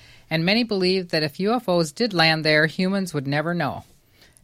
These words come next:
This isn't the first time E T hunters have seen things in the ice. Back in June, an unknown black mark caused the same kind of speculation from Mister Degtyarev,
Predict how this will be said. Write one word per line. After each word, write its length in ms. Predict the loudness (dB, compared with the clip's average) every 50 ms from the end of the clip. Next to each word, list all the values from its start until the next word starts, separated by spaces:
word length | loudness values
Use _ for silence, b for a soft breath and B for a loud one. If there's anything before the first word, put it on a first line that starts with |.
| b
This 220 | -4 -4 -4 -2 -4
isn't 240 | -4 -4 -4 -4 -6
the 60 | -6
first 340 | -6 -4 -4 -4 -4 -4 -2
time 260 | 0 0 0 0 -2
E 180 | -4 -6 -6
T 240 | -6 -4 -2 -2 0
hunters 400 | 0 0 -2 -2 -2 -4 -4 -2
have 120 | -4 -4 -4
seen 280 | -2 -2 -2 -2 -2
things 300 | -2 -4 -4 -4 -4 -6
in 80 | -6 -6
the 140 | -4 -4 -4
ice. 440 | -4 -4 -4 -6 -6 -8 -10 -14 _ _ _ _ -4
Back 280 | -2 0 0 0 -2
in 120 | -2 -6 -4
June, 400 | -2 0 0 0 0 -2 -6 -6 -8
an 180 | -8 -10 -10 -8
unknown 400 | -6 -4 -2 -2 -2 0 -2 -2
black 320 | 0 2 4 4 2 2 0
mark 280 | -2 -2 -2 -2 -4
caused 360 | -2 0 0 0 0 -2 -4 -10
the 40 |
same 280 | -6 -4 -2 -2 -2 -2
kind 200 | -2 -4 -4 -4
of 60 | -4
speculation 920 | -6 -6 -4 -4 -4 -4 -4 -6 -4 -4 -4 -4 -4 -6 -6 -6 -6 -6 -8 -8
from 200 | -8 -8 -6 -4
Mister 320 | -4 -6 -6 -6 -6 -8 -6
Degtyarev, 1080 | -2 0 0 0 -2 -4 -8 -18 -16 -10 -4 0 2 2 2 2 2 0 -2 -4